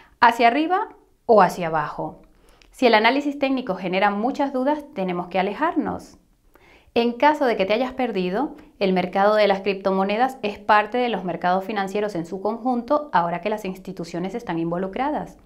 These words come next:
Esto ha sido así desde que los futuros de Bitcoin comenzaron a negociarse en el C M E a finales de dos mil diecisiete. Algunos creen que fue entonces cuando comenzó la manipulación institucional de los mercados de las criptomonedas.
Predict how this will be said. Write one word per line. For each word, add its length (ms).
Esto 180
ha 20
sido 200
así 240
desde 340
que 100
los 160
futuros 520
de 100
Bitcoin 480
comenzaron 500
a 40
negociarse 600
en 120
el 120
C 340
M 400
E 340
a 80
finales 360
de 100
dos 140
mil 180
diecisiete. 760
Algunos 320
creen 320
que 100
fue 140
entonces 440
cuando 260
comenzó 420
la 140
manipulación 920
institucional 880
de 80
los 120
mercados 360
de 100
las 120
criptomonedas. 800